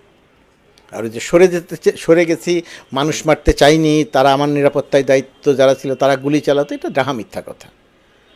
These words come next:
তাদেরকে গুলি করতে বলা হয়েছিল, সেনাবাহিনী তো, সেনাবাহিনীকে গুলি করতে বলা হয়েছিল, সেনাবাহিনী গুলি করতে রাজি হয়নি।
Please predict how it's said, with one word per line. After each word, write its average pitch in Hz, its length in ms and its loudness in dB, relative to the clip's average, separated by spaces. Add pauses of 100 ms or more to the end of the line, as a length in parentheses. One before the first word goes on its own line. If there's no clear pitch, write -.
(320)
তাদেরকে 139 360 -4
গুলি 151 200 -2
করতে 151 320 -2
বলা 139 200 4
হয়েছিল, 98 420 -6
সেনাবাহিনী 123 540 -4
তো, 190 300 -2
সেনাবাহিনীকে 139 600 -4
গুলি 135 220 -4
করতে 139 260 -4
বলা 123 240 0
হয়েছিল, 175 360 -8
সেনাবাহিনী 127 460 -6
গুলি 117 180 -6
করতে 110 280 -4
রাজি 110 300 -4
হয়নি। 113 380 -4